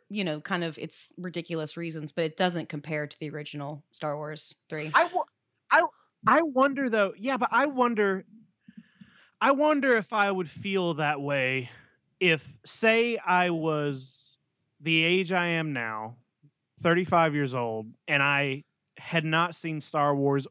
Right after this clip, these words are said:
Speaker 2: or Back to the Future and watched both trilogies, you know,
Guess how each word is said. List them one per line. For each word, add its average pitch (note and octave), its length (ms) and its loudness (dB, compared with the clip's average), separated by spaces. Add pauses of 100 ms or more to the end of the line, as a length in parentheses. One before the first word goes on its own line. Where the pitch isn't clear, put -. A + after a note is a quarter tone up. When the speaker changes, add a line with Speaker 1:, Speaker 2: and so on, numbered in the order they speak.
Speaker 2:
or E3 220 4
Back C#3+ 300 0
to - 60 -16
the C3+ 80 -12
Future A#2 460 -10
and C3 260 -8
watched C3 600 2 (680)
both F3 360 4
trilogies, B2+ 880 -4
you D3+ 140 -6
know, A2+ 340 -2